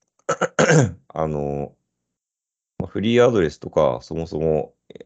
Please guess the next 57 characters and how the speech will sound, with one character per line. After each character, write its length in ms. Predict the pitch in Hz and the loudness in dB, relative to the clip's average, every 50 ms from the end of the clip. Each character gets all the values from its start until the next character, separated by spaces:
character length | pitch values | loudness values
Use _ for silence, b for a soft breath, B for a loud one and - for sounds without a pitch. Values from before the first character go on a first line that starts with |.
| _ | _
あ 80 | - 73 | -10 -6
の、 180 | 73 71 67 - | -6 -6 -6 -8
複 240 | _ - _ - - | _ -18 _ -14 -10
数 160 | - - 90 | -6 -6 -4
の 140 | 73 67 64 | -2 -4 -4
オ 20 | 62 | -6
フ 80 | - | -8
ィ 20 | - | -8
ス 80 | - | -8
を 60 | 60 | -8
行 100 | 58 - | -8 -10
き 60 | - _ | -14 _
来 160 | - 65 65 | -12 -12 -12
し 80 | - | -8
た 120 | _ - 58 | _ -4 -4
り 200 | 55 50 50 - | -4 -4 -10 -10
し 100 | - - | -16 -14
て 80 | _ - | _ -12
働 320 | - - - - 64 64 | -12 -8 -6 -4 -4 -4
く 140 | 64 - - | -4 -4 -4
よ 60 | 65 | -4
う 20 | 60 | -2
に 80 | 62 | -4
な 100 | 58 58 | -6 -6
る 120 | 55 55 55 | -8 -10 -8
と、 420 | _ - 78 73 65 57 50 - b b b b b b b b b _ _ _ | _ 2 2 2 2 2 -2 -6 b b b b b b b b b _ _ _
持 160 | - 123 87 80 | -8 -8 -8 -4
ち 100 | - 101 | -2 -2
運 140 | 101 98 | -4 0
ぶ 100 | - - | 2 2
も 220 | 110 110 120 127 107 | 4 4 4 4 4
の 100 | 85 71 | 4 2
が 140 | 67 65 65 | 2 0 -2
結 200 | - - - _ | -6 -10 -10 _
構 160 | - 64 64 | -8 -8 -4
増 120 | 76 76 | 0 2
え 200 | 73 73 76 73 | 2 4 4 2
る 200 | 71 67 64 60 | 2 0 -2 -2
じ 120 | 57 - - | -4 -4 -4
ゃ 20 | 60 | -4
な 80 | 60 | -4
い 40 | 55 | -6
で 40 | 55 | -10
す 100 | - - | -14 -6
か。 200 | - - - - - | -6 -6 -6 -6 -10
僕 220 | - - - 95 | -14 -6 0 2
だ 120 | 95 107 - | 2 2 2
と、 220 | - 76 69 62 - - - | 0 -2 -2 -2 -6 -10 -4
例 120 | - 80 76 | 0 0 2
え 40 | |
ば、 320 | 67 62 62 53 50 50 - b b b b b b b b _ _ - | 2 2 0 0 0 -2 -4 b b b b b b b b _ _ -12
何 140 | - 71 | -10 -10
持 60 | 64 - | -10 -10
っ 20 | |
て 180 | - _ - - | -14 _ -18 -20
る 60 | - | -18
か 140 | _ - | _ -20